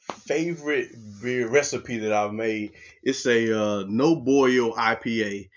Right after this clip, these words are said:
I used a, a new hop to me. It was called a Manteca hop. Never used it before. Threw that into the, uh, into the hot side of things.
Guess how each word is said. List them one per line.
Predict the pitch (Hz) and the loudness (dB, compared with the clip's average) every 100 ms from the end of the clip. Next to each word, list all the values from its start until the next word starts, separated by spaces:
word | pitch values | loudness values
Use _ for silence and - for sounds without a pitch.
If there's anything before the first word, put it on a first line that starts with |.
| _ _ | _ _
I | - | -12
used | 147 143 156 143 117 | -2 2 2 0 0
a, | 123 117 113 - - - - | 0 2 0 -6 -14 -20 -10
a | 113 | -4
new | 117 151 | 4 4
hop | 135 147 - | 4 2 0
to | 143 | 0
me. | 131 120 | 2 2
It | |
was | 110 101 | 0 -2
called | 120 117 | 0 0
a | |
Manteca | 107 98 - 139 139 | 0 -2 -2 0 0
hop. | 139 131 | -2 -4
Never | 117 113 110 | -2 -2 -2
used | 120 110 | -4 -6
it | 110 | -12
before. | - 127 127 123 _ _ _ | -6 -2 -2 -4 _ _ _
Threw | 131 123 | -2 2
that | 117 113 | 4 2
into | 117 - 110 | -2 -4 -2
the, | 104 104 101 98 98 | 0 0 -2 -4 -6
uh, | 92 _ _ _ _ _ | -12 _ _ _ _ _
into | - 90 113 | -16 -10 -8
the | 98 | -8
hot | 95 120 101 | -2 -2 0
side | 127 117 | 0 0
of | 107 | -2
things. | 117 113 113 - | -4 -2 -4 -8